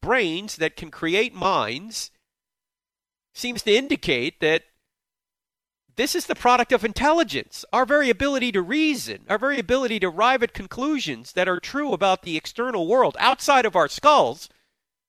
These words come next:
is best explained by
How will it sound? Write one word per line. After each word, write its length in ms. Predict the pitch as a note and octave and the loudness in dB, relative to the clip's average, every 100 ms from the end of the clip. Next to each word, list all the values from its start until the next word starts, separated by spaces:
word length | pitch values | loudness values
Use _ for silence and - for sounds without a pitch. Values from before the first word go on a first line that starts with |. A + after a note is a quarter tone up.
| _ _ _ _ _ _ _ _ _ - | _ _ _ _ _ _ _ _ _ -6
is 160 | A3 - | -6 0
best 360 | C4 E4+ - | 4 4 2
explained 680 | G#3+ - E3 E3 D#3 G3+ A3 | -4 -4 0 2 2 -2 0
by 420 | D3+ D3 D3 D#3+ | 4 6 6 2